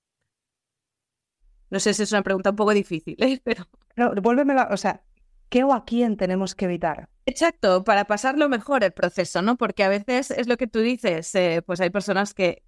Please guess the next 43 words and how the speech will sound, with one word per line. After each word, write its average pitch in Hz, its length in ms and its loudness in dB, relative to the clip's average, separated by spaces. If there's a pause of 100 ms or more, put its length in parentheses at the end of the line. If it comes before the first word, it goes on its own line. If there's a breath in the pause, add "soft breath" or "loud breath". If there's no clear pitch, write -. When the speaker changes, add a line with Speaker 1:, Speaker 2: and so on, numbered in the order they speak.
Speaker 1:
que 156 180 -6 (480)
aún 190 260 0
y 185 60 -2
queriéndote 208 480 2
ayudar, 202 500 0 (720)
no 202 120 4
van 202 200 6
a 196 80 2
decir, 214 720 -2
o - 100 -4
sea, 196 300 2 (440)
co-, - 120 -4
al-, 214 180 2
con 208 160 2
la 196 120 4
mejor 202 220 -2
de 208 60 -4
sus 208 180 -16
intenciones, 208 600 -2
pues 196 220 -8
no 196 160 0
te 196 80 0
van 185 160 0
a - 20 -4
ayudar, 208 720 0
o, - 200 -6
o, 202 180 -8
o 202 160 -2
qué 220 100 -4
situaciones 214 600 -2
tenemos 185 280 -4
que - 100 -6
evitar, 185 400 -2
¿no? 226 100 -4
Por 208 100 -4
eso, 185 160 -2 (160)
¿qué 269 200 4
o 233 80 2
quién 247 380 2 (160)
tenemos 185 420 -2
que 196 100 -4
Speaker 2:
Ujú. 208 100 2
Speaker 1:
evitar? 262 260 -6